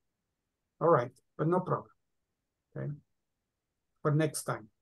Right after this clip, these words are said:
The simple past describes past events. Use the verbs in E D and D form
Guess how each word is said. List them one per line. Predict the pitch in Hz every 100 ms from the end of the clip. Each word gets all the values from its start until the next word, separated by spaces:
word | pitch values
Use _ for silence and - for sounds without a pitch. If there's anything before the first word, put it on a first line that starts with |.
| _ _ _ _ -
The | 147
simple | - 202 202 190
past | 190 196 190
describes | 170 - 143 147 143 -
past | 123 117 147
events. | 151 175 131 - - - _ _ _ _
Use | 147 143 202 196
the | 185
verbs | 156 190 190 - - -
in | 180 180 190 -
E | 185 190
D | 165 170 226 - _ _ _
and | 143 131
D | 143
form | 139 139 127 117